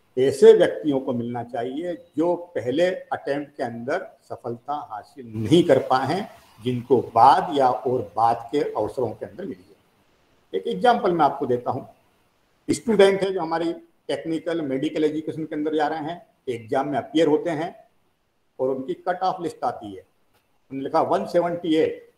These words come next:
तो वन सेवेंटी एट और above students का दाखिला हो गया और जिस student का वन सेवेंटी सेवन marks आए थे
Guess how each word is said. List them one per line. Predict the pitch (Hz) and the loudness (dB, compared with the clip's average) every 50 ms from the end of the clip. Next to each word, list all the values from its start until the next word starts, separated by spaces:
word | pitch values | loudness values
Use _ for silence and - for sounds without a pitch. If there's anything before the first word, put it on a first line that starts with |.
| _ _ _ _ _ _ _ _ - | _ _ _ _ _ _ _ _ -10
तो | 123 113 | -6 -4
वन | 120 170 220 226 | -2 -2 -2 -2
सेवेंटी | 208 - 170 165 165 165 160 - 175 151 147 | -4 -2 -2 -2 -2 -4 -6 -6 -4 -4 -2
एट | 165 190 196 - - - | -2 -4 -6 -8 -8 -8
और | 160 156 156 - 147 | -10 -10 -8 -6 -6
above | 143 147 220 226 190 | -4 -2 0 0 0
students | - - - 190 160 156 156 156 151 - - | -2 -2 -6 -6 -4 -2 -2 -2 -4 -8 -8
का | - 170 160 | -6 -6 -6
दाखिला | - - - 120 - - 156 165 156 | -4 -2 -2 -2 -2 0 0 2 2
हो | 151 151 | 2 2
गया | 156 165 175 185 190 202 - - _ _ _ _ _ _ 131 | 0 0 -2 -2 -2 -4 -6 -10 _ _ _ _ _ _ -8
और | 120 110 - - | -8 -8 -6 -4
जिस | 180 208 143 147 | -4 -2 -2 -4
student | - - _ 170 143 147 147 151 147 143 - | -8 -10 _ -6 -4 -2 -2 -2 -2 -4 -6
का | - 165 160 135 | -4 -4 -2 -2
वन | 110 104 123 160 190 202 202 190 | -2 -4 -4 -6 -6 -6 -8 -12
सेवेंटी | - - 160 143 135 147 147 143 143 - 180 175 180 170 | -6 -4 -2 -2 -2 -4 -6 -8 -10 -10 -8 -8 -8 -8
सेवन | - - - 151 151 170 220 240 240 | -10 -4 0 0 2 2 2 -2 -4
marks | 214 180 170 175 170 - - | -4 -6 -6 -6 -8 -6 -6
आए | 143 127 135 135 | -4 -4 -4 -4
थे | - - 160 170 | -2 -2 -2 -2